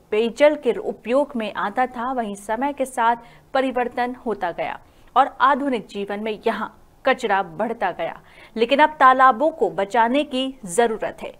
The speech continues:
मुख्यमंत्री यादव ने कहा कि इंदौर जो भी करता है, अलग ही करता है।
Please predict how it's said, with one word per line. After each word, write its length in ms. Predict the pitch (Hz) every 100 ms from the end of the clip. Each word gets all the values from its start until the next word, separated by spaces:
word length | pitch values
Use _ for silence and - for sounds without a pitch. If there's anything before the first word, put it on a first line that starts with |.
| - - - 220
मुख्यमंत्री 600 | 247 285 277 269 294 294
यादव 320 | 277 269 269
ने 140 | 220 170
कहा 320 | 185 214 240
कि 160 | 247 262
इंदौर 500 | 214 214 233 262 220
जो 240 | - 262
भी 160 | 240 220
करता 380 | - 190 226 220
है, 180 | 233 247
अलग 360 | - 226 208
ही 160 | - 240
करता 320 | 240 214 -
है। 180 | 226 208